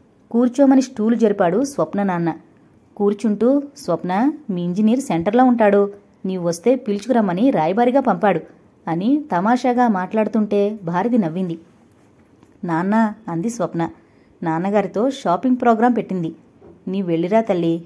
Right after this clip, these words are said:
నీతో షాపింగ్ పెట్టుకుంటే రేపటికి చేరుకుంటాం. హాస్పిటల్లో బిల్లు అది చూడాలి ఆఫీస్కి వెళ్ళి."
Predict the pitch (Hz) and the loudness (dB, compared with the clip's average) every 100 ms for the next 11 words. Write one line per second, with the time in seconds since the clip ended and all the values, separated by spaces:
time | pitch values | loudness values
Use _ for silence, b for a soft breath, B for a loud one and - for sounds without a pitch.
0 | - 226 240 262 254 170 226 226 220 208 | -4 -2 0 0 0 -2 0 0 -2 -2
1 | 202 185 208 311 320 165 175 180 175 170 | -4 -2 -2 -2 -4 -4 -2 -4 -4 -4
2 | 170 233 220 214 202 b b b - 202 | 0 0 2 0 -2 b b b -2 0
3 | 240 262 240 254 247 190 196 240 208 220 | 0 -2 2 4 4 2 0 2 2 0
4 | - 170 190 220 202 - 165 175 240 220 | -2 0 2 0 -2 -4 -4 -2 -4 -2
5 | 202 208 | 0 0